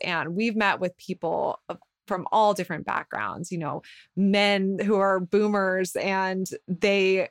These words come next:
come to it, you know, their wives made them come to it. And by the end of it, they're crying because they wish they knew this information in their twenties, because it just rings as such truth when you hear this stuff about yourself. So there's that.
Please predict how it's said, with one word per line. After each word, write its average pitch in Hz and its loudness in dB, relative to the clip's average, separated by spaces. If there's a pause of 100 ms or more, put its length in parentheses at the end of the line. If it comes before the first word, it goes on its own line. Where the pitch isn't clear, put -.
(120)
come 208 2
to 208 4
it, 196 2
you 208 2
know, 208 4
their 202 4
wives 190 2
made 175 -2
them 180 -2
come 185 0
to 180 -2
it. 180 0
And 180 -4
by 196 4
the 175 -6
end 190 0
of 190 -2
it, 180 -4
they're 170 -2
crying 185 0
because 175 -6
they 180 -2
wish 175 -2
they 190 -2
knew 175 0
this 180 -2
information 165 -6
in 156 -6
their 143 -8
twenties, - -10 (380)
because 214 0
it 190 2
just 226 -2
rings 180 0
as 175 -2
such - -4
truth 190 -2 (240)
when 190 0
you 185 2
hear 185 0 (100)
this 170 -8
stuff 170 -8
about 170 -2
yourself. - -6
So 190 0 (680)
there's 220 0
that. 208 4